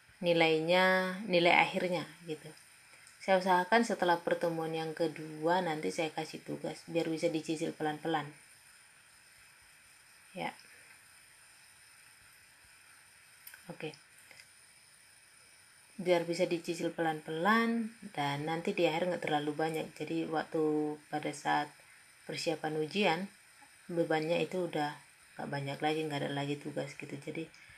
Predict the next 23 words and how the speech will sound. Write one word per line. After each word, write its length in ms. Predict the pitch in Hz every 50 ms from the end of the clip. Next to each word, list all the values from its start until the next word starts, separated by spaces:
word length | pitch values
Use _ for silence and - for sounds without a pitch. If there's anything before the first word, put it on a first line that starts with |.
| - - - - -
setelah 320 | - - - 156 151 151
pertemuan 400 | - 156 - 160 156 151 151 147
yang 80 | 147 147
kedua 720 | 139 139 - - 147 147 147 147 147 151 165 180 180 180
nanti 240 | 165 151 147 151 170
saya 240 | 170 - 156 147 143
kasih 320 | - 147 143 - 147 -
tugas. 400 | - 143 143 147 151 147 - -
Itu 240 | - 160 - 185 180
nggak 160 | 165 165 -
susah 260 | - 151 143 151 143 143 -
kok. 160 | - - - - - - - - - - - - - - - - - - - - - - - - - - - - - _ - - - - _ - 254
Biar 240 | 247 220 - 165 - 156
bisa 160 | 147 - 156
dicicil 480 | 151 151 143 143 - 151 147 - 156 151
dan 400 | 156 151 147 147 147 143 147 147
bisa 160 | 156 151 156
membantu 880 | 151 147 147 143 139 143 143 143 139 139 - - 196 196 190 190 185
nanti 320 | 175 160 156 156 - 170 165
nilainya 400 | 156 147 147 143 143 147 160 170
di 560 | 165 156 151 147 147 143 143 143 143 143 - 143 143 -
nilai 280 | 156 151 147 147 147 143
akhirnya 520 | 139 139 143 143 156 151 156 156 165 139